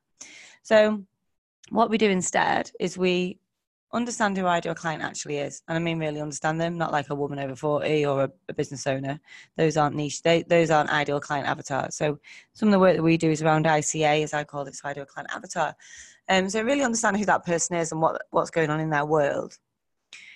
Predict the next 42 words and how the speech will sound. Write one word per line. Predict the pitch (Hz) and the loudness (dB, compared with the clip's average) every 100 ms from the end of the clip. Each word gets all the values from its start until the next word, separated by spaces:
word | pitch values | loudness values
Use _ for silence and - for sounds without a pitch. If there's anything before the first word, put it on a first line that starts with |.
| _ _ - | _ _ -4
Um, | 175 170 165 165 160 - - | 2 4 4 2 -4 -8 -2
really | 208 220 | 0 2
understand | 233 208 214 185 180 175 - | 0 0 2 2 0 -6 -6
how | 180 | -2
much | 196 196 - | -2 -4 -4
money | 185 185 180 | -2 0 0
you | 165 | 0
wanna | 156 | 0
make | 156 151 - | 0 -4 -6
in | 151 | -12
your | 143 | -12
business. | 135 147 - - - _ _ _ _ _ | -14 -16 -14 -14 -16 _ _ _ _ _
So, | - 185 | -2 2
like, | 185 175 - - | 2 0 -4 -2
I | 214 | 0
ask | 247 - | 0 -2
people | 240 | -4
questions | 226 196 196 185 170 | 0 0 0 -6 -6
that | 175 | -6
they've | 165 180 | -2 -2
never | 165 | 0
asked | 156 - | -4 -4
themselves, | 165 151 175 151 151 | -8 0 2 0 -4
like, | 151 - | -8 -6
"Well, | 196 | -2
how | 214 | -2
much | 226 196 | -2 -6
money | 202 | -8
do | 190 | -4
you | 185 | -2
wanna | 175 170 | 0 -2
earn? | 165 165 - | -4 -10 -4
How | 240 | 0
much | 254 220 | 0 -2
money | 214 | -4
do | 196 | -4
you | 185 | -4
need | 190 202 | -4 -4
to | 160 | -4
earn | 151 | -4
a | |
month | 147 139 - | -4 -10 -14